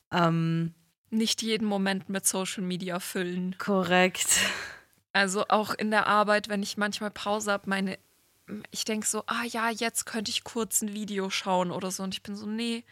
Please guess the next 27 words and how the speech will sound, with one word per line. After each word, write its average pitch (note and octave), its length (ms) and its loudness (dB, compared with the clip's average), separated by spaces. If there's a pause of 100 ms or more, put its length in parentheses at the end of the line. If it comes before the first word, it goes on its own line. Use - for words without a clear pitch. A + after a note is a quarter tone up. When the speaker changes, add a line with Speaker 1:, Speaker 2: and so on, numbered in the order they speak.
(440)
Speaker 2:
ich C4+ 180 -2
hab B3+ 140 -2
jetzt - 160 0
eine A3 120 0
halbe G#3+ 300 4
Stunde G#3+ 380 -2
Zeit, G#3 460 2
mal G#3 160 2
kurz - 420 -4
runterzukommen, G#3+ 720 -2
mal G#3 140 -2
ka-, - 280 -8
kurz - 320 -6
keinen G#3+ 440 0
Input - 400 -8
zu G3 180 -2
haben.“ F#3+ 420 0
Speaker 1:
Mm. F3 640 0
Speaker 2:
Ich - 160 -2
sollte A3 300 2
mich G3+ 140 -2
kurz - 260 -4
wirklich G#3 320 -6
nur G#3+ 380 2
aufs - 200 -2
Essen G3+ 280 2
konzentrieren. F3 720 -6